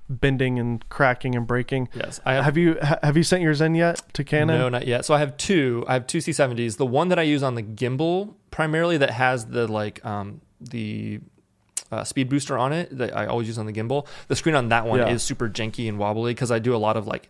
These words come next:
Speaker 2: touching that with one hand, and I'm in a hurry and bumping it on stuff while I'm using it as a gimbal camera. The other one
Speaker 1: Yeah.
Speaker 2: that I use as a, like, a tripod monopod camera, the screen on that one is still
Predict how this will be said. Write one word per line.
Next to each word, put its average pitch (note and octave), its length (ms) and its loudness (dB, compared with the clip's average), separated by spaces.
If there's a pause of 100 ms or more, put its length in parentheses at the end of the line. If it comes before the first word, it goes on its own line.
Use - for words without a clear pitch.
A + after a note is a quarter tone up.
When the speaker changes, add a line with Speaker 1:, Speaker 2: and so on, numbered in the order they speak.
(120)
Speaker 2:
touching A#2 380 -4
that G#2+ 180 -2
with A2+ 140 -10
one A2 160 -6
hand, A2 280 -6
and G#2+ 120 -4
I'm G#2+ 80 -6
in G#2 80 -8
a G#2 80 -6
hurry G#2+ 340 -4
and G#2 220 -8
bumping A2 260 -4
it A2 100 -6
on A2 120 -8
stuff - 160 -8
while G#2+ 100 -6
I'm G#2 60 -8
using G#2+ 220 -8
it - 40 -6
as G#2+ 120 -8
a A2 40 -6
gimbal A2+ 300 -6
camera. D3+ 320 -4 (380)
The C3 100 -2
other G3 200 6
one C#3+ 180 6
Speaker 1:
Yeah. B2+ 60 6
Speaker 2:
that A#2+ 80 6
I A#2+ 40 6
use A#2 280 2
as G#2+ 120 0
a, G#2 100 2
like, G#2+ 200 -4
a A2+ 40 -2
tripod G#2+ 500 0
monopod G#2 460 -2
camera, C#3+ 400 -2
the G#2+ 80 -8
screen B2+ 220 -2
on A2+ 60 -2
that G#2+ 180 0
one C#3+ 100 0
is A#2+ 100 0
still A2 540 -2